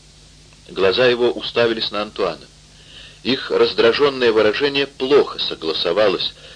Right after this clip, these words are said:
со странной усмешкой, застывшей на губах. Словно задыхаясь, он вцепился в воротничок костлявой, как у скелета, рукой, и она скрючилась под подбородком, напоминая ножку какого-то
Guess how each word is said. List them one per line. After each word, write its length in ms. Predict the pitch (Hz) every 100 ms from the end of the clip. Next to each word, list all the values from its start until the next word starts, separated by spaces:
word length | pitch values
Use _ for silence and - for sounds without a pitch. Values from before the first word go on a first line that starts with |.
| -
со 160 | 92 80
странной 500 | - 107 104 101 101
усмешкой, 800 | - - 98 156 - - 82 - - -
застывшей 640 | 80 78 - 113 - 107
на 100 | 107
губах. 500 | 101 104 78 - - - - - - -
Словно 400 | - 131 143 139
задыхаясь, 680 | 135 131 - 156 120 92 104
он 140 | 113
вцепился 680 | - - 120 139 131 - 113
в 80 | 104
воротничок 600 | 107 104 110 - 120 -
костлявой, 600 | 107 104 - 117 117 101
как 220 | 104 95
у 60 | 101
скелета, 480 | - 104 110 98 92
рукой, 400 | - 170 151 - - - - -
и 60 | 92
она 240 | 95 117
скрючилась 800 | - - 127 151 - 92 80 - -
под 180 | 98
подбородком, 800 | - 85 78 87 165 - 113 85 - - - -
напоминая 540 | 90 92 98 113 104
ножку 360 | 98 123 - 110
какого-то 600 | 85 - 98 95 92